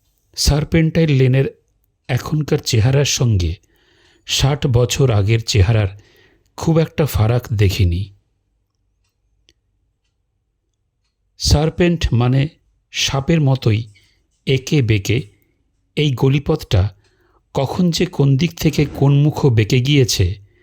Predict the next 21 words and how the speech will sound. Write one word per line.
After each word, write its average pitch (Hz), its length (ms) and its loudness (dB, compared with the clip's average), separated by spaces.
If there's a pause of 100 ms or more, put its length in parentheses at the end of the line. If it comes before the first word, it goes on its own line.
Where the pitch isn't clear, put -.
(720)
দশ 139 360 0
নম্বর 156 340 2
বাড়িটার 117 480 2
পর 92 280 0 (760)
তেইশ 160 360 0
নম্বর 143 380 2
বাড়িটা 117 460 2
যে 110 180 -2
কোনখানে, 110 600 0 (580)
কোন 165 240 2
দিকে, 98 420 -2 (600)
তার 117 200 0
হদিশও 135 520 0 (600)
পাড়ার 135 340 -2 (680)
পাকাপোক্ত 165 600 -4
বাসিন্দা 135 560 2
ছাড়া 95 400 0 (760)
কেউ 143 180 0
দিতে 101 260 0
পারবে 90 320 0
না। 92 180 -4